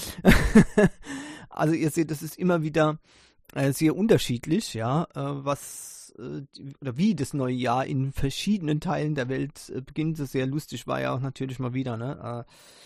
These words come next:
ja, wir feiern null Uhr, äh, da ist es in Japan schon sieben Stunden alt,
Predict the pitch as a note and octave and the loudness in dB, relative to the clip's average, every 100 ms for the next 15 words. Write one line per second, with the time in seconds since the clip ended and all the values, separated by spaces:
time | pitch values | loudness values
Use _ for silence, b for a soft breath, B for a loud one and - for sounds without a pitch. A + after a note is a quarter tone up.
0 | B B _ B2+ B2 A#2+ - _ _ C#3+ | B B _ -4 -4 -6 -14 _ _ -10
1 | C3 B2+ C#3+ C#3+ C3+ C#3 D#3 F3+ F3+ - | -8 -4 -2 0 0 0 2 4 4 0
2 | F3+ A#3 D4+ A3+ A#3 _ _ _ _ D3 | 4 6 4 0 -8 _ _ _ _ 0
3 | D3+ D3+ D3+ _ - D3+ - - - - | 2 2 0 _ 4 4 4 -4 -8 -10
4 | - C#3+ C3+ C3 E3+ C#3+ - C3 D3+ C#3+ | -6 -2 2 2 2 0 0 0 0 -2
5 | - E3 D3 A2+ A2 A2+ - | 0 0 0 -2 -6 -8 -12